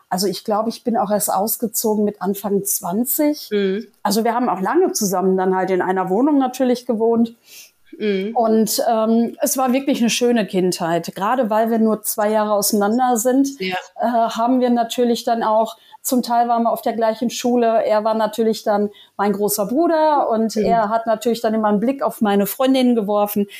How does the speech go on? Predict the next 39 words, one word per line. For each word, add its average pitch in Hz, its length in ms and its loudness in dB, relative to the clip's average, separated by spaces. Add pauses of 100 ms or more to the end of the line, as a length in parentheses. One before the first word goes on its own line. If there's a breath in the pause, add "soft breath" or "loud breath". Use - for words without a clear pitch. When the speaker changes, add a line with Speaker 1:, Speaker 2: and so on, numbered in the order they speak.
(180 loud breath)
Speaker 1:
Ja, 175 160 -6
wie 208 60 0
Speaker 2:
Ja. 233 60 2
Speaker 1:
das 269 200 0
dann 190 220 -2
halt 185 140 -2
so 208 120 -4
war, 160 240 -2
ne? 180 200 0 (200 loud breath)
Speaker 2:
Ja, 190 400 0
ja. 202 80 2
Speaker 1:
<laughs> 294 420 -2 (680 loud breath)
Speaker 2:
Okay, 233 260 0
und 202 120 0
er 190 160 -2
war 247 100 0 (140)
völlig, 262 560 -4
ähm, 214 280 0
also 208 300 0
ein, 196 220 0
ein 202 260 -2
normales, 208 560 -2
glückliches, 226 560 -4
ausgelassenes 180 800 -4
Kind. 151 260 -4
Also 147 260 -6
da 160 320 -4
war, 156 120 -6
gab's 160 240 -6
keine 160 220 -6
Anzeichen 156 440 -6
irgendwelcher 147 720 -6
psychischen 170 440 -6
Schwierigkeiten 156 680 -4
oder 143 240 -6
so? 143 240 -8
Speaker 1:
Nein, 175 260 -6 (340 loud breath)
also 196 260 2 (200)
Speaker 2:
Mhm. 247 120 -10